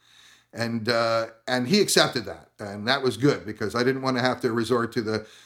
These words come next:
screaming and begging and crying. <laughs> You know, it's like, "Look, this is all I can do in five weeks." <laughs> So fortunately, we didn't have to quite get to that point, but I was willing to go there if necessary.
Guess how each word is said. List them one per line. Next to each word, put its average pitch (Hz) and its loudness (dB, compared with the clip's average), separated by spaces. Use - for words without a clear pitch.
screaming 160 2
and 123 -2
begging 147 4
and 123 -4
crying. 156 4
<laughs> - 2
You 196 4
know, - 0
it's 190 0
like, - 2
"Look, 254 6
this 254 6
is 208 0
all 226 8
I 233 8
can 220 2
do 220 8
in 208 6
five 151 2
weeks." 123 -2
<laughs> - -6
So 156 2
fortunately, 170 4
we 165 8
didn't 165 4
have 147 4
to 160 6
quite 151 4
get 147 4
to 143 4
that 127 2
point, 127 2
but 151 4
I 185 8
was 196 6
willing 180 4
to 147 4
go 143 4
there 120 0
if 110 -6
necessary. 110 -4